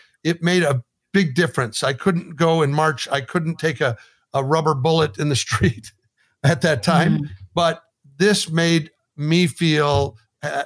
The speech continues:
Speaker 1: like I had value in the, her story.
Speaker 2: I think, you know, as long as we're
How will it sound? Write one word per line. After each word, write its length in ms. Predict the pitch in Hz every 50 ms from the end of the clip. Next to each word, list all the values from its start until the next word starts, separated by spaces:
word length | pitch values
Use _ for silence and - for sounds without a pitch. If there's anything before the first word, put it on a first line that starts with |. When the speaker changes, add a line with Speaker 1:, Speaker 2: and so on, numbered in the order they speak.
| - -
Speaker 1:
like 220 | 151 151 131 -
I 80 | 170 156
had 180 | 156 147 131
value 400 | 120 139 131 131 127 120 110 104 - _ _ _
in 180 | 151 143 139 139
the, 160 | 131 131 - - _ _ _
her 180 | 127 135 165 156
story. 440 | 123 - - 143 123 117 107 101 - _ _ _ _ _ _ - - - - _ _ _ _ _ _ _ _
Speaker 2:
I 60 | 208 208
think, 280 | 220 254 277 262 - -
you 120 | 240 226 226
know, 180 | 226 220 226 -
as 180 | 190 196 190 180
long 220 | 202 202 208 214
as 180 | 202 196 180 180
we're 460 | 170 170 170 170 160 156 147 143 -